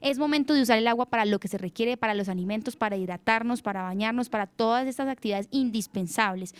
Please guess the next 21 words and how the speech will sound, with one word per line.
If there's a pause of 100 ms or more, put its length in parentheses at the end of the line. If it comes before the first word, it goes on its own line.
(280)
Pero
este
recurso
hídrico,
pues
también
hay
que
cuidarlo,
hay
que
protegerlo
para
evitar, (140)
pues,
futuras, (360)
eh,
momentos
de
sequía
o